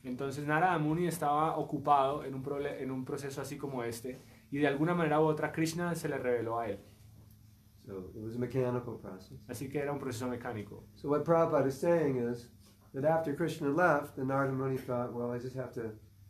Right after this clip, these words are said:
Speaker 2: go back and do what I just did, and then Krishna will reveal himself."
Speaker 1: Entonces, lo que Prabhupada está explicando aquí es que Narada Muni, cuando vio a Krishna y Krishna se fue, él intentó de nuevo volver a hacer el mismo proceso mecánico para que Krishna regresara de nuevo a su visión.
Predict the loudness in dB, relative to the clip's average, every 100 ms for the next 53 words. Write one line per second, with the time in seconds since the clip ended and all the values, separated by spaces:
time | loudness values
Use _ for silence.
0 | -20 -6 -2 4 6 6 2 0 2 2
1 | 0 -2 -4 -6 0 4 4 2 -2 -4
2 | -2 0 -2 -2 -4 -4 -6 -8 -6 -2
3 | 0 0 -4 -8 -12 -16 -18 -20 -14 -8
4 | -2 -2 0 0 0 -4 -2 0 2 2
5 | 4 4 2 0 -2 -2 -4 -6 -4 0
6 | 0 0 2 2 -2 -4 -2 0 2 2
7 | 2 0 0 -4 -8 -14 -20 -6 -2 0
8 | 2 4 4 2 0 0 -2 -6 -6 -8
9 | -6 -4 -2 -2 -2 0 2 2 2 0
10 | 0 2 0 4 6 6 4 4 4 4
11 | 2 0 0 -2 -2 -2 -2 -4 -4 -6
12 | -6 -6 -4 -2 -2 -4 -6 -6 -6 -8
13 | -10 -6 -4 -2 -2 -2 0 0 0 -2
14 | -4 -4 -6 -6 -6 -8